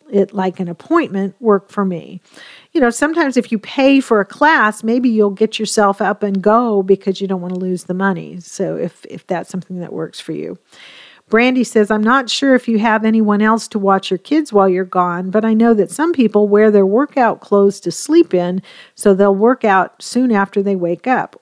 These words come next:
Or you could at least have them out and prep the night before. I sometimes lay out my clothes on my bed before work, so I'll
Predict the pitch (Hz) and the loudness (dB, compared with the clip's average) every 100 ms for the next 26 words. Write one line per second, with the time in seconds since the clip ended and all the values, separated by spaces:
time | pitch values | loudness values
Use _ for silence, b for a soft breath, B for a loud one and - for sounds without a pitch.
0 | - 254 269 240 226 214 196 220 247 247 | -2 2 4 4 2 0 0 0 0 0
1 | 233 214 202 185 208 226 - 202 - - | -2 -2 -4 -6 -4 -4 -4 -8 -6 -2
2 | 220 220 214 202 196 196 196 190 190 170 | -2 -2 -4 -2 -2 -2 -4 -2 0 0
3 | 165 165 B B B 190 214 220 214 226 | -2 -10 B B B -4 -2 -2 -4 -2
4 | 220 202 196 202 202 202 202 208 - 190 | -4 -2 0 2 2 2 -2 -4 0 2
5 | 190 202 190 190 185 185 185 - 185 175 | 2 2 0 0 0 0 -2 -4 -2 0
6 | 240 285 - - 180 180 | 2 0 -2 -4 -2 -2